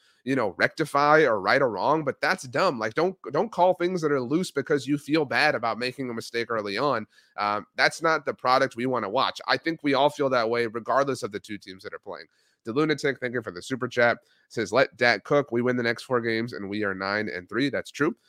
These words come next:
Lynn Snell, thank you for the super chat, says, "If Dak just randomly throws the ball away, he could have got intentional grounding and the ten-second runoff. He can't win." I agree. Um, it's a tough, tough scene for Dak, obviously. Heavy is the head that wears the crown.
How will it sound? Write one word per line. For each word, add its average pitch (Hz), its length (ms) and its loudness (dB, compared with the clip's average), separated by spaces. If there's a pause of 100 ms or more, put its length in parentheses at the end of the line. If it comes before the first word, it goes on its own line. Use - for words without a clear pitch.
(160)
Lynn 139 180 2
Snell, 143 320 4
thank 135 220 -2
you 143 80 -8
for 127 100 -6
the 113 80 -4
super 147 280 -2
chat, 113 260 0
says, 113 160 -8
"If 104 160 -8
Dak 120 260 2
just - 200 -10
randomly 147 400 0
throws 135 260 0
the 127 80 -10
ball 120 240 2
away, 107 300 0
he 117 100 -6
could 117 160 -6
have 113 100 -4
got 107 140 0
intentional 113 480 -6
grounding 104 480 -2 (300)
and 101 100 -6
the 87 80 -2
ten-second 110 540 -2
runoff. 98 420 0
He 98 140 -10
can't 101 280 -6
win." 113 360 0 (500)
I 151 120 10
agree. 170 440 8
Um, 127 540 4 (680)
it's 139 120 -4
a 139 80 0
tough, 160 260 2 (360)
tough 156 180 6
scene 139 340 -2
for 101 120 -8
Dak, 98 300 0
obviously. 101 600 -4 (120)
Heavy 147 240 2
is 147 120 0
the 131 100 0
head 117 340 0
that 104 120 -4
wears 110 180 -2
the 104 100 -8
crown. 104 320 -2